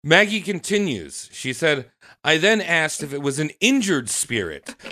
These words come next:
to give me a sound, and I heard d-, distinct rapping. I then asked if it was injured in this house, and it manifested it by a noise. And then I asked if the people,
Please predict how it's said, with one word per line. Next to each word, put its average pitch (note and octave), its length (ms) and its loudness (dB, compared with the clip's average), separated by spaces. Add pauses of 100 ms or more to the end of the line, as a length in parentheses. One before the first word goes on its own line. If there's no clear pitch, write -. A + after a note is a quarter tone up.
to D3 100 -4
give D3 280 0
me D3+ 140 0
a B2+ 80 -2
sound, F#2 420 -2
and A2+ 100 -2
I C3 100 2
heard D3+ 420 -4 (140)
d-, C3+ 140 -6 (100)
distinct A3 640 -2
rapping. C#3 540 0 (1120)
I C#3+ 120 0
then G#3+ 220 4
asked F3 360 0
if D3 100 -6
it D3+ 80 -4
was C#3 260 -2
injured G#3 380 0
in E3 200 0
this D3+ 200 -2
house, B2 580 -2 (340)
and C3 120 2
it A#2+ 100 0
manifested B2 880 0
it G#2+ 220 -6
by G2+ 180 -2
a G#2 100 -2
noise. A2 560 0 (920)
And A#2+ 200 2
then A#2 120 2
I A#2 140 2
asked A#2 260 -2
if B2+ 120 -10
the A#2+ 100 -4
people, D3+ 640 -2